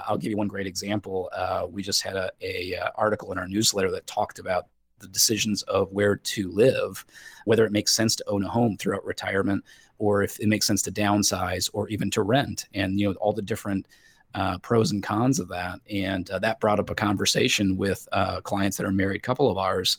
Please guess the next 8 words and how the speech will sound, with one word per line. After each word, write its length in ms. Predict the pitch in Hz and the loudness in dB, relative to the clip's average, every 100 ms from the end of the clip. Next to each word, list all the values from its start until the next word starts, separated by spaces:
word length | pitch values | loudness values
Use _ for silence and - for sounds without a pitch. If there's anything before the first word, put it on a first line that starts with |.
| - - - - | -4 -20 -20 -16
Very 480 | 95 92 98 104 127 | -8 0 4 6 6
different 300 | 107 - 107 | 4 2 2
opinions 540 | - 139 - 95 - | 4 4 4 2 -2
there, 340 | - 90 90 - _ | -6 -6 -8 -10 _
uh, 160 | 101 95 | -8 -4
extremely 640 | - - - 123 151 127 | 0 2 2 4 6 4
different 280 | 95 - 95 | 2 -4 -8
opinions. 560 | - - - - - | -8 -10 -10 -14 -14